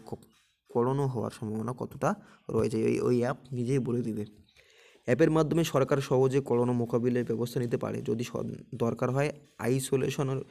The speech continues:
ব্যবস্থা, ব্যবস্থা করতে পারে। এই অ্যাপটি ডিজাইন করা হয়েছে ব্যবহারকারীর নিরাপত্তার কথা ভেবেই। আপ-, উম, যে অ্যাপে সংগৃহীত তথ্য এনিপিক-, এনি-, পিকটিভ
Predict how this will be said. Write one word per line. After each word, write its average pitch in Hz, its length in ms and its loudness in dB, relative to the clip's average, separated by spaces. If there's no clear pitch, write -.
ব্যবস্থা, 120 420 0
ব্যবস্থা 120 560 -2
করতে 135 380 -6
পারে। 107 300 -2
এই 147 120 2
অ্যাপটি 147 360 4
ডিজাইন 151 440 2
করা 131 240 2
হয়েছে 131 400 2
ব্যবহারকারীর 131 680 2
নিরাপত্তার 123 640 -2
কথা 117 300 -4
ভেবেই। 120 420 -2
আপ-, 117 360 -4
উম, 123 260 0
যে 120 180 2
অ্যাপে 123 300 0
সংগৃহীত 131 680 -2
তথ্য 123 460 -2
এনিপিক-, 143 540 -2
এনি-, 151 580 -2
পিকটিভ 165 380 -8